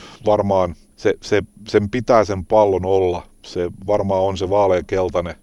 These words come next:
vaaleakeltainen, tota, mm, niin kun se, itse asiassa se, se peachi, eli se Unihokin edellinen versio siihen toimi aika hyvin. Ja, ja, tota, se on sen,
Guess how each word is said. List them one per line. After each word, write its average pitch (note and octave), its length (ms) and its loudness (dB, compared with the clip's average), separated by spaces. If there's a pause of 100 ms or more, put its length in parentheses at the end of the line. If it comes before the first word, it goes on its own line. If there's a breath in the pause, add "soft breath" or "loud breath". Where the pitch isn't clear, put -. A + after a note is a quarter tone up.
(140)
vaaleakeltainen, F2 920 0
tota, D#2+ 440 -10 (220)
mm, C#2+ 420 -12
niin E2+ 220 -10
kun E2 340 -8
se, F#2 220 4
itse G2+ 240 -2
asiassa F#2+ 340 -4
se, G2 220 2 (200)
se - 120 -4
peachi, G#2 540 -2 (100)
eli E2 240 -2 (100)
se - 100 -2
Unihokin F2 560 -2
edellinen F2 540 0
versio D#2+ 440 -6
siihen E2 420 -8 (580 loud breath)
toimi F2 300 4
aika E2+ 240 0
hyvin. D#2 420 -4 (240)
Ja, D#2+ 220 -6
ja, E2 140 -6
tota, E2 380 -6
se - 120 -8
on F2 100 0
sen, F#2+ 140 -2